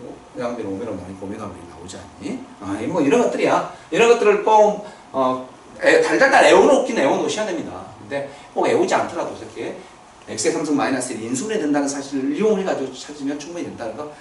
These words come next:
기억을 해놓으시고요. 자, 이제 문제를 봅시다. 방정식 X의 삼성은 일은 한 획을 오메가라 했어요.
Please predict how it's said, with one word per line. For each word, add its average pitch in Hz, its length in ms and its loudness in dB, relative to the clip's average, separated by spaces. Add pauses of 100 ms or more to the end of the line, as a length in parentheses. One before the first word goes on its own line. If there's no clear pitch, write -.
(120)
기억을 113 180 -12
해놓으시고요. 147 460 -6 (300)
자, 123 140 -4
이제 139 140 0
문제를 156 460 2 (760)
봅시다. - 400 -4 (420)
방정식 214 460 4
X의 - 200 0
삼성은 202 400 0
일은 185 220 0
한 - 180 -2
획을 214 240 4
오메가라 170 380 4
했어요. 165 340 -2